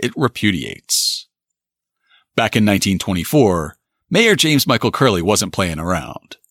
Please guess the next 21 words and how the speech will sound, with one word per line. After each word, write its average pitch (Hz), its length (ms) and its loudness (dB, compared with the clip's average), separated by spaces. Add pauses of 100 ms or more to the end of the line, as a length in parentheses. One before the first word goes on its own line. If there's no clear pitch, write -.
(340)
and 120 100 2
he 214 120 4
attempted 101 540 0 (280)
to 175 100 0
ban 82 240 -2
the 73 100 -10
Klan. - 380 -6 (1800)
You'll 185 240 4
rarely 170 420 4
hear 110 240 4
James 170 360 2
Michael 123 300 4
Curley 98 380 2
described 82 500 -2
without 165 280 0
the 196 80 2
use 113 220 4
of 135 60 2
the 113 80 4
word 85 420 0 (280)
colorful. - 640 -4